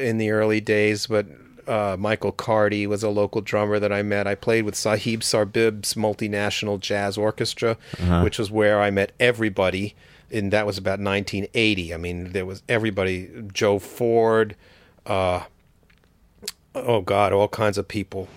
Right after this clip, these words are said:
Speaker 2: It was a
Speaker 1: Gu-,
Speaker 2: large
Speaker 1: Guillermo Franco, yeah, it was
Speaker 2: Yeah.
Speaker 1: a huge band. So he was a bass player, composer, and we played some pretty big gigs. We made a record at the Public Theater, and, and anyway, but, uh, eventually I had Zach Alford in the band, uh, who was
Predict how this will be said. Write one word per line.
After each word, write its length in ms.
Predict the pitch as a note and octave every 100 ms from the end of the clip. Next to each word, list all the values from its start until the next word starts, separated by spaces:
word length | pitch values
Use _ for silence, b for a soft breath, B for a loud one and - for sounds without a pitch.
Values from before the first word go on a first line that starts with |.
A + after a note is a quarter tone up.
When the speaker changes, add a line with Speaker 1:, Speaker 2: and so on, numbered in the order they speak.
| -
Speaker 2:
It 80 | C#3
was 120 | B2
a 60 | A2
Speaker 1:
Gu-, 60 |
Speaker 2:
large 200 | G#2+ G#2
Speaker 1:
Guillermo 300 | B2 C3 C3
Franco, 480 | A2+ C3 B2 A#2+ A#2+
yeah, 260 | A2+ A#2 G#2
it 60 |
was 100 | F#2 F2
Speaker 2:
Yeah. 40 |
Speaker 1:
a 40 |
huge 480 | G2 - C3+ B2+ A#2
band. 260 | - G#2 G2
So 120 | -
he 120 | G#2+ A2+
was 160 | G#2
a 60 | G2
bass 280 | G2+ A2 -
player, 300 | - G#2+ G#2
composer, 720 | - G2 - G2+ G2 G#2 G2+
and 80 | F#2+
we 80 | F2+
played 360 | - G2+ G2 F#2 B B B B B -
some 260 | - G2 F#2+ -
pretty 200 | C3+ G#2+
big 280 | G#2 G#2 G2+
gigs. 300 | G#2+ G#2 G2
We 80 |
made 140 | G2 G2
a 40 |
record 340 | F#2+ G2+ - G#2
at 60 | G2
the 60 |
Public 340 | - G2+ F2+ -
Theater, 720 | - A#2 A2 G#2 G2+ G2+ G2
and, 240 | F2+ F2+ - -
and 80 | G#2
anyway, 460 | - C3 G#2+ E2+ F#2 -
but, 340 | G#2 F#2+ -
uh, 240 | A2 G#2 G2 B B B B
eventually 520 | C3+ E3 F3 E3 C#3+
I 60 | A#2
had 160 | A2 F#2+
Zach 300 | A2+ G#2 -
Alford 360 | A#2+ B2 C3+
in 120 | A#2+ A#2+
the 60 |
band, 720 | A#2 A2+ A2 G#2+ G#2+ G#2+ G#2
uh, 260 | A2+ G#2 F#2+
who 140 | F#2+ G2+
was 220 | F#2+